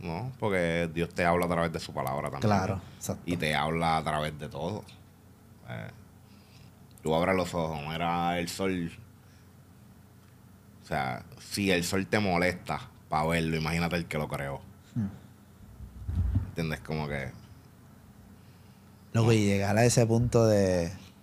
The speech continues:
Speaker 2: como que dice que no,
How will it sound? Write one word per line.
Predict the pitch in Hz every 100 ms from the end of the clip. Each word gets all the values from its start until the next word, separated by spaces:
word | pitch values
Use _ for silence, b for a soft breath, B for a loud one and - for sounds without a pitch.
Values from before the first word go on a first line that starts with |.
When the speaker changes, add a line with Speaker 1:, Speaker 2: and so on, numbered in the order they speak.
| - - - - -
Speaker 2:
como | 107 104 98
que | 101 95 95 92 92 92 87 87 92 101 110 - - - - - - - - - -
dice | 104 98 120
que | 123
no, | 117